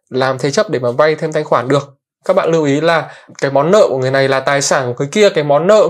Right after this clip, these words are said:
của những cái doanh nghiệp và người dân vay từ những ngân hàng, đó chính là tài sản của ngân hàng, tại vì nó tạo ra cái dòng tiền cho ngân hàng ở trong tương lai. Các bạn hiểu đơn giản như vậy thôi,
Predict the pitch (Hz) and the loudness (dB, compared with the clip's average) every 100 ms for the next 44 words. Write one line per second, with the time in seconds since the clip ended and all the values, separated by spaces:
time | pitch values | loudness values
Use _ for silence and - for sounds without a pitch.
0 | - 185 143 120 165 175 202 190 170 - | 0 0 2 0 0 2 4 4 2 0
1 | - 135 139 139 180 196 180 180 202 202 | -2 0 2 2 4 2 0 2 2 2
2 | 180 151 185 190 185 160 143 _ _ _ | 0 2 0 2 2 0 -6 _ _ _
3 | _ - 131 147 156 156 170 156 131 131 | _ -2 2 2 0 -2 -2 -2 -4 -6
4 | 127 123 143 143 123 - 127 127 127 175 | -6 -6 -4 -6 -4 -4 -2 -4 -6 -6
5 | - 135 135 147 127 131 120 117 - _ | -6 -6 -4 -4 -4 -6 -6 -8 -20 _
6 | - 143 139 139 131 - 147 127 139 135 | -12 -8 -4 -4 -6 -10 -12 -8 -6 -4
7 | 143 151 143 - _ _ - 156 147 139 | -2 -2 -2 -10 _ _ -8 -6 -4 -4
8 | 120 139 135 127 135 143 175 | -2 -2 -2 0 -2 2 0